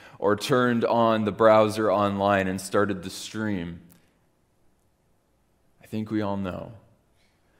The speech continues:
that sometimes this sincere love, this Christian love, doesn't always mark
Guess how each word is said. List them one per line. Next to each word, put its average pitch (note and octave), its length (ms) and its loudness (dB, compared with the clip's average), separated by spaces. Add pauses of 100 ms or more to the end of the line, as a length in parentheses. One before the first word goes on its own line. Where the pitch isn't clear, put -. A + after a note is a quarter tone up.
(180)
that G2+ 240 0
sometimes C#3 960 -2
this A#2+ 260 -2
sincere E3 1200 -2 (180)
love, G2+ 800 -4 (800)
this - 240 -12
Christian F#2+ 720 -10
love, - 520 -16 (1700)
doesn't A2+ 360 -8
always G2+ 680 -6 (580)
mark F#2 600 -4